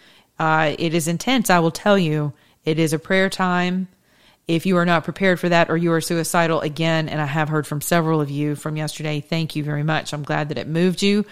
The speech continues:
Um, I have heard from several of you who are on the cusp of just wanting to check out. And if I, I, I cannot stress enough that you know that you're not alone, first of all, because many people feel that way. And I'm gonna tell you something.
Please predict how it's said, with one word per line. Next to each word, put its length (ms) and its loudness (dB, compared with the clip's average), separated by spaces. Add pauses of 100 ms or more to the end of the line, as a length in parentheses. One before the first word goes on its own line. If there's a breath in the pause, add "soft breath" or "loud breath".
(400 loud breath)
Um, 300 -2
I 80 -4
have 560 0
heard 240 -2
from 100 -6
several 340 -2
of 80 -4
you 140 -2
who 220 2
are 400 2 (180)
on 400 2 (320 soft breath)
the 80 -2
cusp 640 -2
of 160 0
just 280 -4
wanting 560 0
to 120 -4
check 320 0
out. 260 2
And 140 -6
if 160 -6
I, 300 2 (520)
I, 140 -4 (100)
I 120 2
cannot 460 0
stress 300 0
enough 400 0 (380 loud breath)
that 220 -2
you 120 4
know 220 4
that 180 -6
you're 100 2
not 180 4
alone, 420 2
first 320 0
of 100 -2
all, 320 0 (280 loud breath)
because 520 0
many 520 0
people 500 -2
feel 220 2
that 180 2
way. 220 0
And 100 -2
I'm 60 -2
gonna 100 -2
tell 180 -4
you 100 2
something. 500 -4